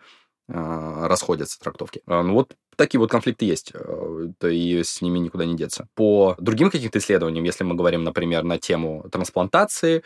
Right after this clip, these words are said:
понятное дело, что для мусульманина будет крайне нежелательно, э, там, да, выращивать, э, органы, как вы знаете, сейчас активно ксенотрансплантация, да, используют свиней, например.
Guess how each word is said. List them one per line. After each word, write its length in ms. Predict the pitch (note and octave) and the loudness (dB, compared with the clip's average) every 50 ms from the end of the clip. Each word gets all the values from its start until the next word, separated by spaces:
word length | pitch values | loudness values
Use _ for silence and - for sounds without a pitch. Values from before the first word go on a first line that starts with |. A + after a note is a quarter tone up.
| - - _ _ | -8 -18 _ _
понятное 360 | - - A2 A#2 A#2 - G#2 F#2+ | 0 2 4 4 2 2 -2 0
дело, 240 | G2 G2 F2+ F2 - | 2 2 2 2 0
что 240 | - - E2+ D#2 D#2 | 0 -2 0 0 0
для 120 | E2 E2 | 0 0
мусульманина 640 | D#2+ E2+ - - E2+ E2+ F#2+ G#2 G#2 G2 F#2 F2+ E2+ | -2 -2 -2 -2 0 2 2 2 2 2 0 0 -2
будет 260 | D#2+ F2 E2+ E2+ D#2+ | -2 -2 -4 -4 -2
крайне 260 | - - F#2 F2 E2 E2 | 2 2 2 2 2 0
нежелательно, 760 | E2+ E2 D#2 E2 E2+ F#2+ G2+ - - G2 F2 E2 E2 D#2+ - - - - - _ _ _ | -2 -2 0 2 2 4 4 2 2 -2 -2 -2 -4 -6 -8 -14 -20 -20 -20 _ _ _
э, 240 | E2 D#2+ D2+ D2+ - | -2 0 0 0 -2
там, 160 | - - D#2+ | -4 -6 -4
да, 360 | D2+ E2 F2 E2+ E2+ E2 D#2+ D#2+ | -2 0 0 2 0 0 -2 -2
выращивать, 720 | E2 E2 F2+ F2 F2 D#2+ - - D#2 D#2+ D2 - - - - | 0 0 4 4 4 2 2 -2 -4 -4 -4 -6 -8 -8 -8
э, 100 | D#2 D2+ D2+ - - | -8 -8 -8 -2 2
органы, 300 | G2+ A2+ A2 G#2 F#2 F2 | 2 2 2 2 -2 -4
как 80 | - | -4
вы 60 | F#2 | -4
знаете, 200 | E2+ F2+ D#2+ D#2 | -4 -4 -4 -4
сейчас 200 | - - - - | -6 -8 -6 -6
активно 540 | F2 - - - E2 D#2 D#2+ D#2 D#2 D#2 D#2 - | -6 -4 -4 -4 -4 -2 -2 -2 -2 -2 -2 -2
ксенотрансплантация, 920 | - - F2+ E2+ - F#2 - - G#2 A2 C3+ G#3 G#3+ G#3 - - - G2 E2+ | -2 -2 -2 -2 -4 -6 -2 2 2 2 4 2 2 2 0 0 0 2 4
да, 120 | G#2+ A#2 | 4 4
используют 380 | - - - A2 F2 F#2 F2 - | 2 2 0 0 0 0 -4 -2
свиней, 300 | - G2+ F2 E2 D2 C#2+ | -2 -2 -2 -2 -4 -4
например. 460 | C#2+ C#2+ - - D2+ C#2+ C#2+ C#2+ - | -8 -8 -8 -10 -8 -8 -10 -12 -14